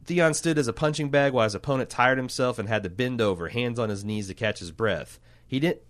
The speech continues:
get strength or superpower when kneed in the crotch. His smile at that moment was him choosing, with that, uh, proximity to a tired opponent, opponent to show that he wasn't beaten.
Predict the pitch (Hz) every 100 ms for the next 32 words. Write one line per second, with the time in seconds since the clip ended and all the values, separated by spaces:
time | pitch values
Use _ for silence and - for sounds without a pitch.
0 | - - 110 143 - - - 156 196 135
1 | 104 92 - 202 127 120 104 98 92 101
2 | 92 90 - 95 92 104 - - - 123
3 | - 147 160 147 135 151 131 127 120 92
4 | 104 131 120 - 180 202 151 110 101 107
5 | 110 - - - - 117 117 143 143 135
6 | - 117 107 - 127 - 156 143 135 135
7 | 113 - 127 127 120 123 120 120 - 101
8 | - 127 120 98 - 143 135 113 98 92
9 | 90 82 87 78 67 67